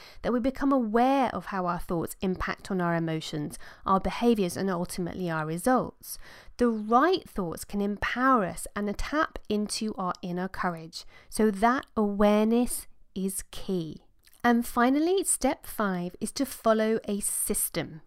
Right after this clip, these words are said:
so you don't waste time and effort and you minimise the potential for missteps. When you have strategies laid out step by step to help you overcome the challenges that you're gonna face along the path to success,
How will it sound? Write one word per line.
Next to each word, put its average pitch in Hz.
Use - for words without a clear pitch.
so -
you 208
don't 240
waste 302
time 233
and 294
effort 175
and 196
you 208
minimise 226
the 277
potential 165
for -
missteps. 175
When 269
you 415
have 480
strategies 254
laid 208
out 190
step -
by 220
step -
to 196
help 196
you 214
overcome 214
the 294
challenges 175
that -
you're 208
gonna 190
face 330
along 208
the 196
path 330
to 247
success, -